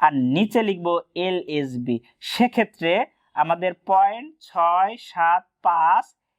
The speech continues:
এই দশকে যখন আমরা হেক্সাডেসিমেল সংখ্যায় রূপান্তর করেছি, তখন কিন্তু এই দশ, বারো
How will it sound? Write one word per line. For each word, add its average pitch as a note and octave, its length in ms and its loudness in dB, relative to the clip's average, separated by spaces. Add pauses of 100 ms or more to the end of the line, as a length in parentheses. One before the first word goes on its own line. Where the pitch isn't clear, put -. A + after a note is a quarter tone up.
(220)
এই F3 140 -4 (220)
দশকে E3 420 -2 (140)
যখন F3 420 0 (580)
আমরা D#3 360 2 (960)
হেক্সাডেসিমেল A#3 800 -2
সংখ্যায় A#3+ 300 -2
রূপান্তর F#3 360 -2 (100)
করেছি, E3 420 -8 (440)
তখন D#3+ 280 0 (140)
কিন্তু B3 280 0 (880)
এই G3+ 140 2 (280)
দশ, G3+ 320 2 (300)
বারো F#3+ 380 2